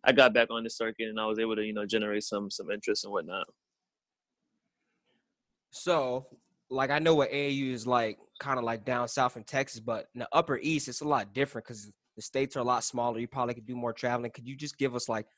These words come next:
Speaker 2: an inside look to what it was like and some of the best
Speaker 1: Yeah.
Speaker 2: players you played against or some of the biggest tournaments you've been in?
Speaker 1: Yeah. Um, so over here we have, I'm not sure if you guys heard of A A U team, B A B C.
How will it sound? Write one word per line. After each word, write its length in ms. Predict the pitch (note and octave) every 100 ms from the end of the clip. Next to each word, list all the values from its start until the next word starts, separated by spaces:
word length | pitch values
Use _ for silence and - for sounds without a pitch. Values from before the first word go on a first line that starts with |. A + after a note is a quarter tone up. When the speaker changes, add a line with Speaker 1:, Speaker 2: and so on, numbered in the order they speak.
| _
Speaker 2:
an 80 | -
inside 360 | A#2+ B2+ C3 A#2
look 200 | A#2 A#2+
to 240 | - G#2+ G2+ _ _
what 160 | - C3
it 60 | A#2+
was 160 | A2+
like 340 | A#2 C3 D3+ - _
and 80 | -
some 180 | C#3+
of 100 | C3+
the 60 | G#2
best 140 | C3
Speaker 1:
Yeah. 100 | A2
Speaker 2:
players 360 | G2 C3+ C3 C3
you 80 | B2+
played 180 | - C3
against 380 | B2+ B2 C3 B2+
or 60 | A2
some 200 | B2+ B2
of 40 |
the 80 | G#2+
biggest 280 | B2+ A#2+ -
tournaments 400 | C3 B2 A#2 -
you've 120 | G#2
been 160 | A#2+ B2
in? 160 | B2+ B2+ _ _ _ _ - -
Speaker 1:
Yeah. 320 | A2+ A2 A2 - -
Um, 380 | C#3+ C#3 C#3+
so 140 | C3+ D3+
over 180 | E3+ E3
here 180 | E3
we 120 | D#3 D#3
have, 480 | D3 C#3 C3 A#2+ - _
I'm 80 | B2+
not 160 | C3 B2
sure 140 | C#3
if 60 | B2
you 60 |
guys 200 | B2 B2
heard 160 | B2+ A#2+
of 80 | A2+
A 40 |
A 40 | A#2+
U 140 | B2
team, 280 | - B2 A2+
B 140 | B2
A 100 | A#2+
B 160 | A#2 B2
C. 380 | - C#3 C#3